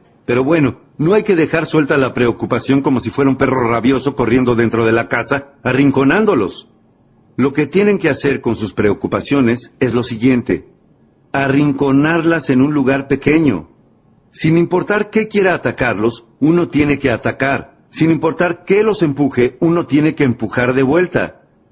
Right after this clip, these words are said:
Adivinen dónde están ahora mismo las enfermedades de sus vidas. Comprobando los límites de sus planes de salud, buscando un punto débil.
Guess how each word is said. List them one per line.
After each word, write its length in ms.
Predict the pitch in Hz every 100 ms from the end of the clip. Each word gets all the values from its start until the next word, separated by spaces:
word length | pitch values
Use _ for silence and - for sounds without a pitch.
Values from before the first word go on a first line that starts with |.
| -
Adivinen 560 | 160 151 190 214 214 170
dónde 300 | 185 196 185
están 280 | - 160 160
ahora 260 | 143 143
mismo 280 | 139 139 147
las 160 | 127 120
enfermedades 720 | 110 113 107 107 123 117 95
de 100 | 107
sus 200 | 120 101
vidas. 320 | 104 85 82 - _ _ _ _ _ _ _ -
Comprobando 640 | 151 147 151 170 202 196
los 160 | 175 139
límites 460 | 180 180 - 156
de 100 | 127
sus 200 | 123 123
planes 340 | - 156 165 143
de 120 | 139
salud, 420 | 139 135 175 185 - _ -
buscando 440 | 135 135 180 190 190
un 100 | 156
punto 320 | 190 185 180
débil. 500 | 175 214 185 113 87